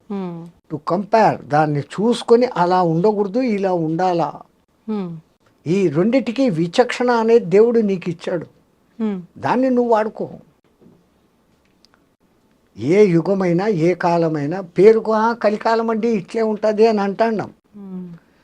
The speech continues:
Speaker 2: పన్నెండు రూపాయల జీతం వచ్చేటప్పుడు
Speaker 1: అవును.
Speaker 2: తులం తొంభై రూపాయలు.
Speaker 1: హ్మ్.
Speaker 2: వాడికి ఆ ఒక్కొక్క రూపాయి తొంభై రోజులు మిగలబెడితే తప్ప ఒక్క తులం వాడు
Speaker 1: తులం.
Speaker 2: కొనలేడు.
Speaker 1: కరెక్ట్.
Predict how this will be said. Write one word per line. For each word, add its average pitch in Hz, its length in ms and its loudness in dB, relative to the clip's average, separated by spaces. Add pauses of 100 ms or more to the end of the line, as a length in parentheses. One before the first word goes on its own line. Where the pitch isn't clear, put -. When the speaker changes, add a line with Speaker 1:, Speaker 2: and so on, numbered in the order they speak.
(260)
Speaker 2:
పన్నెండు 196 340 0
రూపాయల 226 380 6
జీతం 214 400 0
వచ్చేటప్పుడు 185 840 -4 (140)
Speaker 1:
అవును. 190 300 -10
Speaker 2:
తులం 233 240 4
తొంభై 196 340 2
రూపాయలు. 170 440 -2 (160)
Speaker 1:
హ్మ్. 214 160 -6 (1600)
Speaker 2:
వాడికి 202 280 4
ఆ 190 60 8
ఒక్కొక్క 190 440 4
రూపాయి 220 580 6
తొంభై 208 480 2
రోజులు 214 460 4
మిగలబెడితే 196 760 2
తప్ప 180 320 -2
ఒక్క 214 300 2
తులం 214 400 0
వాడు 190 180 4
Speaker 1:
తులం. 170 100 -6
Speaker 2:
కొనలేడు. 170 520 -2 (420)
Speaker 1:
కరెక్ట్. 165 340 -12